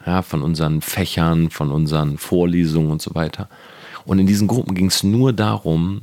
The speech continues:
ja, wo geht man jetzt hin, wo bewirbt man sich, wo macht man das Referendariat und so weiter. Und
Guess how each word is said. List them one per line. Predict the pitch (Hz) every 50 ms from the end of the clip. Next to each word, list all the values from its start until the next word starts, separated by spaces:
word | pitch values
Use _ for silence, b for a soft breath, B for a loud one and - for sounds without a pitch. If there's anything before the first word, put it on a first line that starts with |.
| 120 117
ja, | - 104 104 95
wo | 92 95 92
geht | 92 101 -
man | - 85 80
jetzt | 80 73 - -
hin, | - 113 107 107 104 101 95 92 82
wo | 85 76
bewirbt | 76 85 80 82 104 107 - _ -
man | 90 87 85
sich, | 82 87 87 87 85 - -
wo | 82
macht | 80 78 - -
man | - 78
das | 78 - -
Referendariat | 80 - - 82 80 80 80 78 76 82 80 82 85 85 85 87 82 -
und | - 80 78
so | - 78 76
weiter. | 71 71 - - - - - B B B B B B B B B B B B B B B B B B B
Und | - 92 92 90 85 80 80 78 - - -